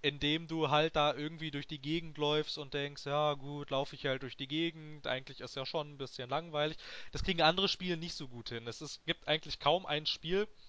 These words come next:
auf dieser Welt, in der die nicht irgendwann mal an irgendeiner Stelle langweilig ist. So, weil irgendwie dann da, da halt diese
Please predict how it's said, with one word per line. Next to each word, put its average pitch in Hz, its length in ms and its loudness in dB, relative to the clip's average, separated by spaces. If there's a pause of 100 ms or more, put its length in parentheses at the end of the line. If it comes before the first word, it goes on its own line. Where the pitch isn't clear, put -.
(1080)
auf 139 140 0
dieser 143 280 2
Welt, 147 240 4 (340)
in 147 120 -4
der 151 100 6
die 165 120 2
nicht 214 240 0
irgendwann 196 480 6
mal 190 140 8
an 151 100 4
irgendeiner 160 440 2
Stelle 156 240 2
langweilig 101 560 0
ist. - 260 -12 (240)
So, 101 340 -6
weil 127 280 8 (140)
irgendwie 160 440 -4
dann 139 300 2
da, 120 200 4
da 131 200 6
halt 135 240 0
diese 131 340 -2